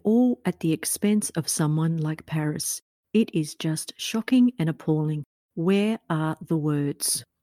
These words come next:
Paris then returned to school and had a conversation with the head coach, Luke Travers, who had given Kehoe the reference. Paris said Travers described the whole incident as a storm in a teacup,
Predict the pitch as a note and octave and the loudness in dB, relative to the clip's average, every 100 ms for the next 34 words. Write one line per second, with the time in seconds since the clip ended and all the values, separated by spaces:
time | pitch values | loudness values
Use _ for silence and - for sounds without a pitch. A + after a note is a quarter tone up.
0 | _ _ _ - B3 C#4+ D#4+ - A#3+ A3+ | _ _ _ -2 2 4 2 4 4 4
1 | A3+ F3+ F3 E3 - G3 - - D3+ - | 0 -2 -2 -4 -6 -6 -6 -4 -4 -4
2 | A#3+ _ _ G3+ F3+ G#3+ - G#3+ G3+ - | -6 _ _ -2 0 0 0 -2 -2 -4
3 | G#3 G3 - A#3+ A#3 E3 D#3+ D#3+ _ _ | -2 0 4 4 4 2 0 -2 _ _
4 | D#3 C3+ F3+ A#3 - D#3 - - _ _ | -6 -2 -2 -2 -4 -4 -4 -10 _ _
5 | D3 C#3+ C3+ - - D#3+ - - - - | 0 0 0 -6 -4 -4 -4 -8 -8 -10
6 | _ _ F3+ C#3 C#3+ E3 G3+ A3+ B3 A#3+ | _ _ 0 2 0 2 0 4 4 2
7 | - E3 D#3 D3 D3+ C#3 - A#3 C4+ - | -2 0 2 0 -2 -4 -2 0 0 -2
8 | - A3+ - - - _ _ _ - A#3+ | -8 -8 -8 -8 -8 _ _ _ -2 2
9 | C4+ D#4+ - - D3+ - - _ _ - | 4 2 2 0 0 -2 -8 _ _ -6
10 | - A3+ A#3 C4+ - A#3 - - E3 D3+ | 0 2 4 2 0 -4 -4 -2 0 0
11 | - - - - _ _ - E3+ - A3 | -2 -10 -14 -20 _ _ -4 -4 0 0
12 | A#3+ - F3+ - D#3 E3 F3+ - _ - | 0 2 2 2 -2 -2 -4 -6 _ -2
13 | C#3+ C3+ E3+ - - - D#3 C#3+ C#3+ - | 0 0 -4 -6 -6 0 2 2 0 0
14 | D3+ D3+ - D3 - C3 - | 0 0 -2 -2 -2 -6 -8